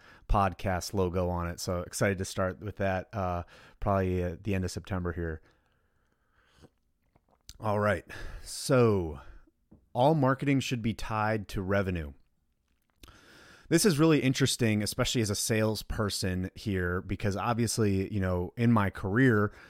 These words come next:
all my performance has been tied to revenue in the business, because the more I close, the more revenue is available for the company to book. So it's important to, especially from, from a sales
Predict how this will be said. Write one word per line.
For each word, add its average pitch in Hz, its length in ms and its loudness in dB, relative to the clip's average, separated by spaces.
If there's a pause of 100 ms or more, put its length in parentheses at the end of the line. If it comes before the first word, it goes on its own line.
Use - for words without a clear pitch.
(220)
all 127 260 4
my 120 160 2
performance 107 720 0
has 95 220 -2
been 95 220 -4
tied 98 500 -2
to 98 200 -2
revenue 90 720 0
in 90 480 -2
the 92 100 -8
business, 90 480 -2
because 90 600 -2
the 95 80 -8
more 92 340 -2
I 87 140 -6
close, 131 340 2
the 110 60 -2
more 92 160 2
revenue 90 320 0
is 87 80 -4
available 98 400 0
for - 140 -8
the 92 60 -2
company 92 320 -8
to 85 80 -4
book. 113 380 2 (500)
So 98 600 2
it's 101 240 -4
important 101 640 -2 (340)
to, 95 320 0
especially 104 480 -2
from, 90 400 -4
from 85 180 -6
a 82 60 -6
sales 139 480 0